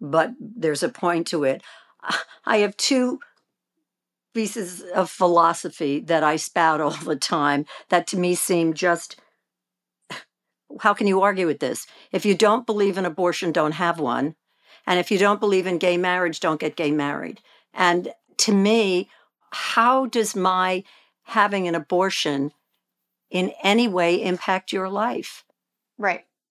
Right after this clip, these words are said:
Speaker 1: I understand I'm dumbing down with this, but this is what is so difficult for me, especially since this has been going on. We've had this on the books for fifty years. And what the hell difference is it to you if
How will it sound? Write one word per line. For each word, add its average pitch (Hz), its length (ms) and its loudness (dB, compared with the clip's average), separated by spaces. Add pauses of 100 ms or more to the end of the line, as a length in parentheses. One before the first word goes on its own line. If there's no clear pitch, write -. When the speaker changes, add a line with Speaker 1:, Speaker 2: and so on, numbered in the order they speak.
(120)
Speaker 1:
I 208 200 -2
understand 208 500 0
I'm 156 160 2
dumbing 165 320 2
down 185 300 2
with 156 160 -6
this, 143 260 0 (260)
but 196 180 4
this - 180 0
is 247 180 0
what 196 140 2
is 185 100 -4
so 185 200 -4
difficult 196 680 -2
for - 80 -4
me, 175 220 2 (160)
especially 220 1040 2 (380)
since 214 360 0
this 220 280 -6
has 214 120 -2
been 196 160 2
going 190 320 2
on. 214 360 2
We've 185 200 -2
had 202 280 2
this 196 160 -4
on 190 280 0
the 185 40 0
books 175 320 -2
for - 140 -4
fifty - 380 -4
years. 175 580 -4 (320)
And 180 380 0
what 208 300 2 (120)
the 220 140 0
hell 190 340 2
difference 185 800 -4 (180)
is 180 180 0
it 208 180 -4
to - 140 -4
you 175 460 2 (400)
if 190 280 -8